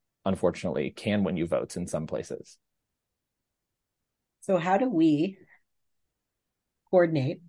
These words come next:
Speaker 2: to fight all of these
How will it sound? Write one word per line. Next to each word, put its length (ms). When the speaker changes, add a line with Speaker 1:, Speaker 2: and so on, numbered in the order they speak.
Speaker 2:
to 140
fight 400
all 280
of 180
these 640